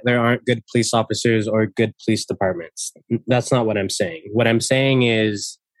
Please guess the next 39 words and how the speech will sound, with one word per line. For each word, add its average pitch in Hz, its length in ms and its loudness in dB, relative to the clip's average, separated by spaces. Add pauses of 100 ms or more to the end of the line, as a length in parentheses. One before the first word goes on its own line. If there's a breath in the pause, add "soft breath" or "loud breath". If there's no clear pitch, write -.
(120)
there 139 220 2
are 131 60 0
violent 131 420 0
people 131 300 0
in 117 80 -2
communities, 117 720 0
and 117 100 2
we 120 160 2
need 120 420 0
support - 540 -2
with 101 220 -10
that. 78 180 -10 (840 loud breath)
But 131 220 0
what 139 140 4
it 139 180 -2
is 185 320 0
saying 135 380 2
is 120 440 -2 (480)
our 135 240 2
system, 131 880 0
the 123 60 -2
way 135 160 2
we've 135 220 2
had 135 180 0
it 143 160 -2
for 135 60 0
so 123 240 0
long, 135 480 2 (160)
it 123 100 -2
cannot 127 360 2
be 156 120 2
reformed 120 720 0
because 135 240 0
it's 143 180 -6
rooted 143 320 2
in 151 140 0
racism 127 500 0
and 110 140 0
classism. 107 560 -6